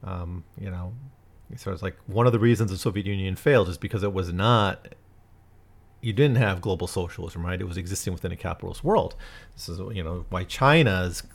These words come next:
socialism is, is corrupted. It's 'cause it's in a capitalist world, right? It's not a true alternative because the world system still is what it is. So if you wanna have a real utopia, you kind of have to distance it,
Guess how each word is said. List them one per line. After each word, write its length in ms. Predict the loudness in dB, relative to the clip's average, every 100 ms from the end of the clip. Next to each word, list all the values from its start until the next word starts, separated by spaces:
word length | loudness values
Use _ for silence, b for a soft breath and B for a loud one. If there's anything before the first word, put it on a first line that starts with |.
| -20 -20 -20 -20
socialism 800 | -16 -2 0 0 -2 -2 -2 -4
is, 300 | -4 -6 -6
is 180 | -6 -6
corrupted. 480 | -6 -6 -6 -8 -14
It's 120 | -2
'cause 180 | 0 2
it's 80 | 2
in 100 | 4
a 40 |
capitalist 480 | 8 8 6 2 4
world, 240 | 2 2
right? 260 | -4 -4 -6
It's 200 | -8 2
not 240 | 4 4
a 40 | 2
true 220 | -2 -2
alternative 640 | -2 0 2 4 2 0 -8 B B B B B B -8
because 320 | -4 0 0
the 80 | 0
world 180 | -2 -2
system 360 | -4 -4 -6 -4
still 220 | -4 -4
is 120 | -4
what 120 | -6
it 120 | -4
is. 260 | -6 -8 -16 -20 b b -20 -20 -20 -20 -20 -20 -20 -18
So 120 | -6 -2
if 100 | 2
you 60 |
wanna 160 | 6 8
have 100 | 8
a 60 |
real 180 | 6 4
utopia, 440 | 4 4 4 4 0
you 60 |
kind 220 | 4 4
of 80 | 4
have 220 | 2 0
to 80 | -6
distance 500 | -6 -6 -4 -8 -8
it, 160 | -12